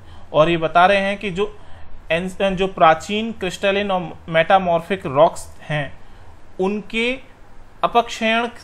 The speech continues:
के से ही रेड सॉइल का निर्माण हुआ है। Mostly रेड सॉइल का निर्माण इसी प्रकार से हुआ है। रेड सॉइल में आपको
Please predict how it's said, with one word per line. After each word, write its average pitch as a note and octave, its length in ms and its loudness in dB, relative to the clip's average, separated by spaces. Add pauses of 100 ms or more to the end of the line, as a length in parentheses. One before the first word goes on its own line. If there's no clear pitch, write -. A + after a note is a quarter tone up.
(120)
के A3 120 -2
से G#3 200 2
ही G3+ 360 0
रेड E3 280 2
सॉइल D#3+ 340 -2
का G3 140 0
निर्माण D3+ 420 -2
हुआ E3 220 0
है। F#3+ 360 -6 (120)
Mostly F#3+ 500 -4
रेड G#3 200 4
सॉइल F#3+ 280 -2
का G3 140 0
निर्माण E3+ 420 0
इसी A3+ 180 -8
प्रकार E3 360 0
से D3+ 160 -8
हुआ C#3 240 0
है। C#3+ 200 -8 (580)
रेड F#3 200 6
सॉइल G3 260 4
में G3+ 120 0
आपको G3+ 480 -2